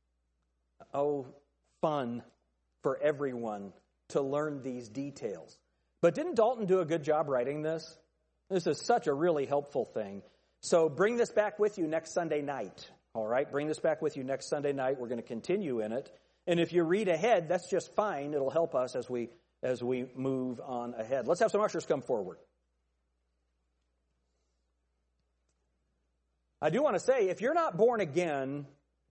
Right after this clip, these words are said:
get saved. We try to never have a service at Grace Baptist Church where we don't offer Christ to people.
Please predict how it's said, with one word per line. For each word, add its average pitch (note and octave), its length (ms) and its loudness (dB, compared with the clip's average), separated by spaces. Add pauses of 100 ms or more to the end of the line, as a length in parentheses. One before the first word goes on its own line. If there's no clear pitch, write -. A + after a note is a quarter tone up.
(400)
get G3+ 240 6
saved. D3 680 0 (1200)
We F#3 120 6
try A3 220 4
to G3 80 4
never G#3+ 360 4
have G#3 140 2
a F3+ 60 -2
service F3 380 0
at D3+ 80 -4
Grace D#3 260 0
Baptist C#3 420 -4
Church C#3 260 -4
where D3 120 -2
we C#3+ 160 -4
don't E3+ 240 2 (320)
offer F#3+ 460 4
Christ - 760 -4
to - 80 -4
people. - 460 -10